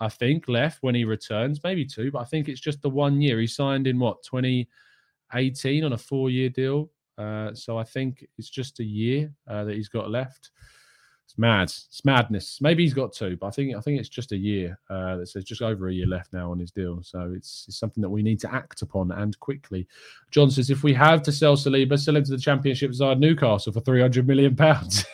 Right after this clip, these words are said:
<laughs> Very good point. Uh, Sebastian says, "Tom, good evening from Australia." Uh, good evening, mate. Uh, whose place does Saliba take in our first eleven?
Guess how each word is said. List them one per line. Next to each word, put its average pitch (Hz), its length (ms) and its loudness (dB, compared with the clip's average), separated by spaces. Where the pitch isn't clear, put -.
<laughs> 135 840 2
Very 107 320 2
good 101 300 -4
point. 82 500 -14
Uh, 135 240 0
Sebastian 165 440 0
says, 139 160 0
"Tom, 151 260 0
good 175 140 0
evening 208 400 0
from 202 180 0
Australia." 196 640 6
Uh, 135 200 0
good 151 180 -4
evening, 151 240 2
mate. 196 240 2
Uh, 139 320 0
whose 196 340 -2
place 160 440 -2
does 139 400 -2
Saliba 123 440 -2
take 123 300 -4
in 117 160 -6
our 113 160 -6
first 113 380 -4
eleven? 110 260 -2